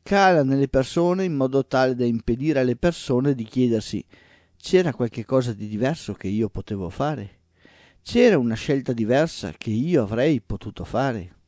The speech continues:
Ratzinger omette la sua costruzione della disperazione e fa apparire la disperazione delle persone come oggetto in sé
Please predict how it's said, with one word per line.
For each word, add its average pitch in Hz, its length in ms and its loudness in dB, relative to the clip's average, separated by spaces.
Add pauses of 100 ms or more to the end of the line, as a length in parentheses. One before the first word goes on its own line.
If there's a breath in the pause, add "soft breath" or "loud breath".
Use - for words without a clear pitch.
(680 soft breath)
Ratzinger 143 840 2 (220)
omette 175 500 2
la 156 120 2
sua 147 300 0
costruzione 143 880 0
della 117 160 2
disperazione 123 1000 -4 (560 soft breath)
e 170 120 0
fa - 180 0
apparire 156 560 2
la 120 140 0
disperazione 156 920 0
delle 123 200 0
persone 165 520 -2
come 175 240 -2
oggetto 139 440 -2
in 139 140 0
sé 92 300 -8